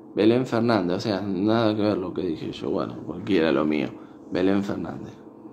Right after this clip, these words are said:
Mil disculpas, Belén. Eh, con respecto, vieron que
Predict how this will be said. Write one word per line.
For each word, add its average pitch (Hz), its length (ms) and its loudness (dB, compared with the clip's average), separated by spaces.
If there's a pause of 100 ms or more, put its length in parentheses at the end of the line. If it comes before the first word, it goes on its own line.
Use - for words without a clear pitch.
(1700)
Mil 90 200 2
disculpas, 69 520 0
Belén. 65 240 -4 (480)
Eh, 90 680 2 (4000)
con 120 220 6
respecto, 131 580 2
vieron 151 400 6
que 131 300 2